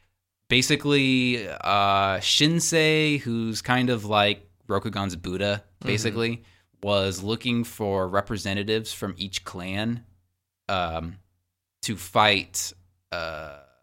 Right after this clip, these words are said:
Speaker 1: Fu Leng,
Speaker 2: Okay.
Speaker 1: the, you know, like, the Dark Lord,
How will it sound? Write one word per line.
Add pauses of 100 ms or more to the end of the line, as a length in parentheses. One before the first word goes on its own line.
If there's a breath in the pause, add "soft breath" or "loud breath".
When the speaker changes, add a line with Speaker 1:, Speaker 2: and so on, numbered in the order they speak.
(160)
Speaker 1:
Fu
Leng, (1000)
Speaker 2:
Okay.
Speaker 1:
the,
you
know, (680)
like,
the
Dark
Lord,